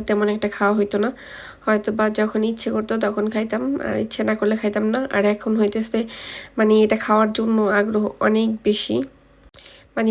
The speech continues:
মনে হইতেছে যে এটা একটা অমূল্য সম্পদ, না খেলে হবেই না, বছরে একবার খেতেই হবে। আমি, তারপর হচ্ছে আমার ভাই, আমার ছেলে, তো আমরা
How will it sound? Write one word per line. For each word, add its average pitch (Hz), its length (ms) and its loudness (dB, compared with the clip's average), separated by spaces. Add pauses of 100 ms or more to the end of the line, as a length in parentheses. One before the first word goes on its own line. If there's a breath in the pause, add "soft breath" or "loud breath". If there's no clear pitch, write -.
(120)
মনে 220 220 2
হইতেছে 220 420 0 (120)
যে 208 80 4 (100)
এটা 208 220 2
একটা 208 140 -2 (120)
অমূল্য 208 320 2 (200)
সম্পদ, 208 380 0 (200)
না 202 80 4 (100)
খেলে 202 200 2 (100)
হবেই 208 400 2
না, 208 80 2 (640 loud breath)
বছরে 214 400 2
একবার 208 240 2 (100)
খেতেই 226 360 0
হবে। 190 240 -2 (960 loud breath)
আমি, 202 200 -2 (160)
তারপর 190 220 -4 (100)
হচ্ছে 196 180 -8 (100)
আমার 190 180 -6 (100)
ভাই, 190 160 -4 (260)
আমার 185 180 -6 (120)
ছেলে, 196 300 -2 (180)
তো 190 60 -6 (100)
আমরা 185 160 -4